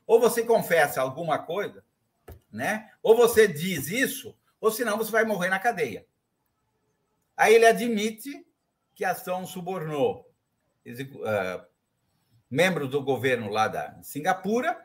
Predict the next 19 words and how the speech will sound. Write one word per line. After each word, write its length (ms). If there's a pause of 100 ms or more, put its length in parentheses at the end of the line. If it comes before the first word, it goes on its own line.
(340)
e 240
em 60
função 560
disso, 680 (960)
de 140
toda 300
essa 180
tortura 540
de, 360 (340)
de 260
quase 360
dois 380
anos, 540 (420)
eles 340
negociam 840
uma 340
pena 540
com 260
ele, 400